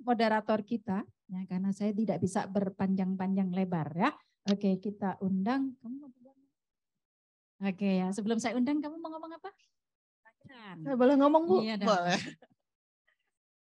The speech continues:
Speaker 2: All right, for all the participant, we will now begin our second session.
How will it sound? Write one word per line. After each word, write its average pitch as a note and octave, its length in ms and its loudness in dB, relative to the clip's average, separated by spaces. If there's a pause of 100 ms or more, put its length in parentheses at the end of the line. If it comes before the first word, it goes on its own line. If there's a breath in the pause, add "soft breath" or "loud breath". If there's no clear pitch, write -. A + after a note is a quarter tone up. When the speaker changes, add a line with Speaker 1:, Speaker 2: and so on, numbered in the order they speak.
(460)
Speaker 2:
All A#3+ 160 8
right, A#3 320 6
for A#3+ 320 4
all B3+ 160 8
the C4+ 80 8
participant, C4 720 6
we A#3+ 80 8
will A3 240 6
now G#3+ 320 8
begin G#3 480 6
our G3 240 8
second G#3+ 320 2
session. C#4 640 2